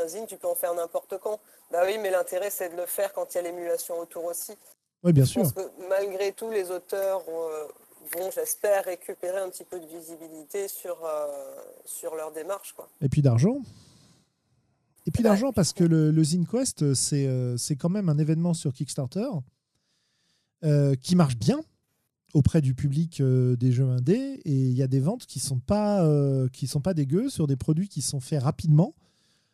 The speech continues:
Speaker 2: Euh, donc ça fait de la visibilité, mais c'est des produits qui sont pas chers à produire, qui sont vendus pas cher,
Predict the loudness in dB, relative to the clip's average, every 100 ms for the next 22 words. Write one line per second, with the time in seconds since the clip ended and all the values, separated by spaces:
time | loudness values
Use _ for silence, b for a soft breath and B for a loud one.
0 | _ -6 0 0 2 0 0 -2 -4 -6
1 | -8 -4 0 2 2 2 2 2 2 0
2 | 0 -2 -2 -2 -2 0 2 2 0 -2
3 | 0 0 2 0 0 -4 -4 -2 0 0
4 | 0 -2 -4 -2 -2 -2 -4 -6 -6 -4
5 | -2 0 2 2 0 -2 -4 -4 -6 -4
6 | -6